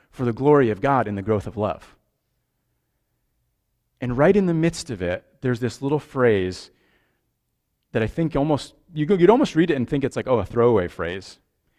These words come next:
But it's a, it's a, it's a parenthetical phrase here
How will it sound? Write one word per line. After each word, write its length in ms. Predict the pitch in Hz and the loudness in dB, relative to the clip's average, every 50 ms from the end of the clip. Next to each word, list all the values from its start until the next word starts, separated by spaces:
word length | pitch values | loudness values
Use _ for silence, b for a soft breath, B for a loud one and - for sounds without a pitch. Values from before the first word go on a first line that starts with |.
| _ _ _ _ _ _ _ | _ _ _ _ _ _ _
But 100 | - 135 | -2 -2
it's 120 | 131 - | 0 2
a, 40 | 139 | 0
it's 240 | 123 117 139 - - | 0 0 0 -2 -2
a, 160 | 127 110 101 - _ _ _ | -2 -2 -2 -4 _ _ _
it's 100 | - - | -18 -16
a 40 | 110 | -10
parenthetical 560 | - 151 170 180 165 - 151 147 - - 113 | -6 -4 -4 -4 -2 -2 -4 -4 -4 -6 -10
phrase 300 | - - 113 117 107 - | -6 -4 -4 -4 -4 -4
here 220 | 101 92 87 85 | -6 -6 -6 -6